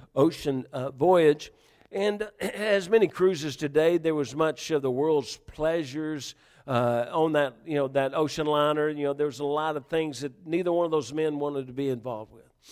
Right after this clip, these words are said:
Now, as, uh, the time went on, uh, these men, again, not knowing each other, but one day trying to get away from all of the,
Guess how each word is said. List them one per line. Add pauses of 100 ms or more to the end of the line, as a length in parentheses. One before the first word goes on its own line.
(840)
Now, (920)
as,
uh,
the
time
went
on, (320)
uh,
these
men,
again,
not
knowing
each
other,
but
one
day
trying
to
get
away
from
all
of
the,